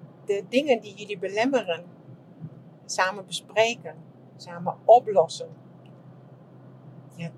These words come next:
dan kan er weer verbinding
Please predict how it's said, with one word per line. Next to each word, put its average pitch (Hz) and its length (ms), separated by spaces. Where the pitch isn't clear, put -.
dan 226 380
kan 190 260
er 180 140
weer 165 380
verbinding 190 540